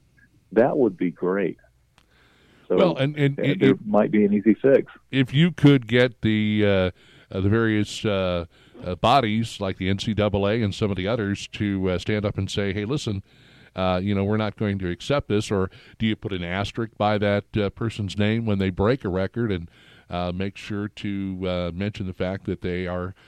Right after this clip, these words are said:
Speaker 2: transgender? And will that change things? Of course it will, because then they'll feel like they're being, uh, uh, pointed out, or, uh, you know, it, I, I don't think, uh, any direction you go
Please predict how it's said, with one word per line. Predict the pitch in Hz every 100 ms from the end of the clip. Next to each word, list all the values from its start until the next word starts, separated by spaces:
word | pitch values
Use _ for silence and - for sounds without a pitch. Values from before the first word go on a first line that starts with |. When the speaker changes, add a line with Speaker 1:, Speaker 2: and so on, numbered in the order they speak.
| - -
Speaker 2:
transgender? | - 113 104 101 120 160 80 73
And | 85 82 82 82 85 82 110
will | 117 127
that | 120 135
change | - 131 123 -
things? | 127 131 104
Of | 92
course | 120 117 -
it |
will, | 95 107
because | 95 - 92
then | - 101
they'll | 98 92
feel | - 107
like | 92 92
they're | - 92
being, | 90 101 98 95
uh, | 92 90 - - - - -
uh, | 85
pointed | - 123 117 104
out, | 98 104 107 -
or, | 95 95 92 90 90 _ _ _
uh, | - -
you | 101 110
know, | 87 90 - - - 120 - - _ 156 156 143 160
it, | 147 - 170 - 117
I, | 156 151 - -
I | -
don't | 123 190
think, | 165 147 -
uh, | 113 113
any | 143 165
direction | 117 117 127 - 95
you | 92
go | 87 110 110 90 87